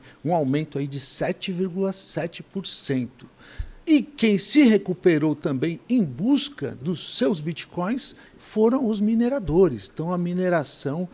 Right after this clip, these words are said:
que teve uma grande baixa, que eu vim comentando com ela em dezembro com vocês aqui no canal, ela agora se recuperou e está formando uma bandeira aqui de alta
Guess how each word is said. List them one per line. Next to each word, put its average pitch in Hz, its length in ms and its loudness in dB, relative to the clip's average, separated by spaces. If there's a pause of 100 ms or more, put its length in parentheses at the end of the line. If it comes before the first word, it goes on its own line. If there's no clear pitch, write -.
(240)
que - 100 -12
teve 156 300 0
uma 139 180 -2
grande 170 720 0
baixa, 139 480 0
que - 100 -12
eu 135 120 -2
vim 135 180 -6
comentando 143 640 -4
com 131 260 -4
ela 143 160 0
em 131 60 -2
dezembro 123 560 -4
com 131 180 -6
vocês 123 480 -2
aqui 113 240 -6
no 131 120 -4
canal, 160 520 2 (400)
ela 151 280 4
agora 156 520 0 (160)
se - 300 2
recuperou 175 760 2 (300)
e 202 80 0
está 170 340 -4
formando 175 440 -4
uma 175 180 -4
bandeira 175 640 0
aqui 143 200 -10
de 147 220 -6
alta 135 420 -2